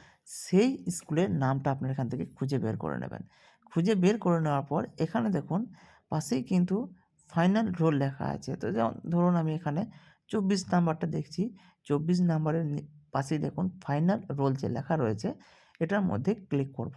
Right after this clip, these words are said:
এটার মধ্যে ক্লিক করে নেওয়ার পর দেখুন এখানে আরও একটা ক্যাপচা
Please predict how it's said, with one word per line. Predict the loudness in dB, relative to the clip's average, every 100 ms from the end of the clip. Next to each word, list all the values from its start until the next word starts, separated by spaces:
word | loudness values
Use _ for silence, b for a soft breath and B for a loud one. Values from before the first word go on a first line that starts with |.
| -4
এটার | 2 2
মধ্যে | 4 2 2
ক্লিক | 0 2 2
করে | 2
নেওয়ার | 2 0 0
পর | 0
দেখুন | 2 0 0 -4
এখানে | -2 0 -2 0
আরও | 2 2
একটা | 2 -4 -4
ক্যাপচা | -6 -2 -2